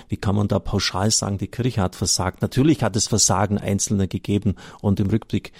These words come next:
kann man Einzelnes namhaft machen. Aber, aber die Gesamtzahl ist schon beeindruckend. Im Konzentrationslager Dachau waren von zweitausendachthundert Geistlichen, was schätzen Sie, wie viel Prozent katholische Priester?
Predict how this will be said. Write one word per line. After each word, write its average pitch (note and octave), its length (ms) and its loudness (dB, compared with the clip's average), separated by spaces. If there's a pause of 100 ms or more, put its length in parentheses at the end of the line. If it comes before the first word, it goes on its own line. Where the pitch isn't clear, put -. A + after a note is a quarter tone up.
(400)
kann G2 160 2
man G2+ 240 4
Einzelnes G#2 560 0
namhaft A2+ 540 0
machen. F#2 340 -6 (600)
Aber, G2 340 0
aber G2 160 -2
die F#2+ 340 -2
Gesamtzahl F#2 880 -2 (560)
ist G2+ 120 -6
schon A2+ 240 2
beeindruckend. - 760 -2 (480)
Im G#2+ 160 2
Konzentrationslager A2 1080 0
Dachau A2 440 0
waren G2+ 220 2
von G2 180 -6
zweitausendachthundert G#2+ 1120 -2
Geistlichen, G#2+ 640 0 (440)
was - 100 -2
schätzen G#2+ 320 0
Sie, G2 200 -4
wie A2 100 2
viel - 140 -10
Prozent G2 460 -2
katholische G#2+ 540 -2
Priester? G#2+ 460 -2